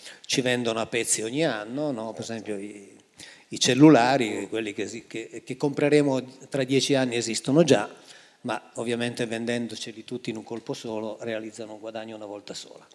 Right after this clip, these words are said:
Invece ce ne vendono un pezzo per ogni anno e così noi siamo contenti di avere il giocattolo nuovo ogni anno, esattamente come i bambini, no? Tutto uguale, non cambia assolutamente nulla perché così siamo considerati.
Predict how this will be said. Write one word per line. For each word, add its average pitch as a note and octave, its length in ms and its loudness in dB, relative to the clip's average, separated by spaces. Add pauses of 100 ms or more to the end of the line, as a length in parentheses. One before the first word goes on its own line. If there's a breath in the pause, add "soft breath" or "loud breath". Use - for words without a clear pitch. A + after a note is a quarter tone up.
(420 loud breath)
Invece A#2+ 340 -6
ce - 120 -4
ne A2 100 -8
vendono A2 300 -8
un G#2 80 -14
pezzo A2 320 -8
per G#2 120 -14
ogni B2 220 -4
anno G#2 320 -6
e G#2+ 80 -8
così G#2+ 220 -10
noi G#2+ 120 -10
siamo G#2+ 240 -6
contenti A2 480 -10
di A2 80 -12
avere G#2 220 -14
il G2+ 60 -16
giocattolo G#2+ 500 -12
nuovo G#2 280 -10
ogni B2 180 -6
anno, G2+ 400 -10 (500 loud breath)
esattamente B2+ 500 -6
come G#2+ 180 -10
i A2+ 40 -10
bambini, - 480 -16 (100)
no? D3 280 -8
Tutto G#2+ 240 -6
uguale, G#2+ 360 -12
non A2 140 -10
cambia A2+ 300 -6
assolutamente A#2 520 -2
nulla B2 280 -2 (280 loud breath)
perché D3 320 6
così B2+ 280 -4
siamo G#2+ 300 -4
considerati. G2+ 840 -8